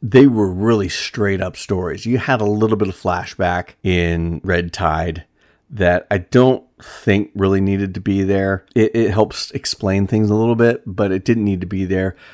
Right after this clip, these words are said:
Uh, there was a little flip-flopping of timelines in, in Death Valley that didn't need to be there. It could have been a straight up storyline, except for, like, the present day stuff. I mean, I, I get why they had to go that, that route,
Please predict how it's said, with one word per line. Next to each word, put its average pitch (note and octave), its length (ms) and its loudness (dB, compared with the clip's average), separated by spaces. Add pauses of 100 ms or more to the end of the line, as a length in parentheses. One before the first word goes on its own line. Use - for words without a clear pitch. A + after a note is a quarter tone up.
(160)
Uh, E2 240 -2
there G#2+ 220 2
was A2+ 120 4
a A2 40 4
little A2 180 4
flip-flopping G2 640 -2
of F2+ 80 -4
timelines F#2 760 -2 (100)
in, F2 480 -4 (640)
in F2 180 -4
Death F#2 220 0
Valley F#2 540 -2 (260)
that - 220 -2
didn't G2 200 0
need F#2+ 160 -2
to F#2+ 60 -4
be F#2 160 -2
there. F#2+ 160 0
It F2 40 -4
could - 140 -12
have G#2 80 2
been F#2 120 -2
a F#2 40 -6
straight F2 360 -6
up E2+ 100 -4
storyline, F2 540 -4
except - 340 0
for, A#2 140 0
like, G2 180 2
the - 60 -4
present E2+ 400 -6
day E2+ 160 -8
stuff. - 360 -10
I - 40 -8
mean, F2+ 180 -4
I, F2+ 220 -2
I G#2 40 -6
get F2 280 -6
why F2 180 -2
they F2+ 140 -4
had F2 160 -6
to F2 40 -10
go F2 220 -4
that, F2 260 -8 (440)
that E2 260 -6
route, E2 260 -8